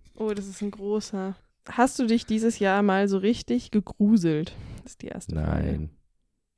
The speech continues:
Speaker 1: Wo du Angst hattest?
Speaker 2: Nein.
Speaker 1: Da weiß sogar ich, wann.
Speaker 2: Wann denn?
Speaker 1: Als du
Speaker 2: Ach
Speaker 1: auf
Speaker 2: doch, stimmt. Jetzt, wo du sagst, äh, als ich auf Fahrradtour war.
Speaker 1: Mhm.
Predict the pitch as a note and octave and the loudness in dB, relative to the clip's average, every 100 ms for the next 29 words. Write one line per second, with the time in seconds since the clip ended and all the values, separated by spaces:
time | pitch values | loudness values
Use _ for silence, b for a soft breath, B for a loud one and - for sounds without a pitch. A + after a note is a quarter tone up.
0 | _ _ _ _ - G#3 - G#3 D4 - | _ _ _ _ 0 2 4 2 0 -2
1 | D#4 D#4 F4 - - - _ E2+ D2+ D#2 | -2 0 -4 -6 -20 -20 _ -4 -2 0
2 | D2+ D2+ D#2+ - _ _ _ _ _ _ | -2 -4 -8 -14 _ _ _ _ _ _
3 | _ _ _ _ _ _ _ _ _ F#3+ | _ _ _ _ _ _ _ _ _ -4
4 | F#3 A#3+ - G3+ F3+ - A3+ C4 - D#3 | 0 -2 0 0 0 0 -2 -2 -8 -8
5 | D3 D3+ F3 _ _ - D#2 G#2 F#2 D#2 | -6 -6 -8 _ _ -6 0 2 2 0
6 | - _ _ _ _ _ _ _ _ _ | -10 _ _ _ _ _ _ _ _ _
7 | _ _ _ - F#3+ - - D3+ C3+ - | _ _ _ -2 -2 4 6 8 6 4
8 | C#3+ A2 B B B B - G#2 G#2 G2+ | 4 4 B B B B -2 0 2 2
9 | F#2 A2 F#2+ - G2+ F#2 F2+ - F2+ F2+ | 4 4 2 2 4 6 6 4 2 2
10 | F2+ F2 A#2+ B2+ F#2+ - D#2+ E2 D#2 D#2 | -2 -2 2 4 2 2 2 2 0 -2
11 | - _ _ _ _ - G#3 G3+ | -12 _ _ _ _ 6 8 8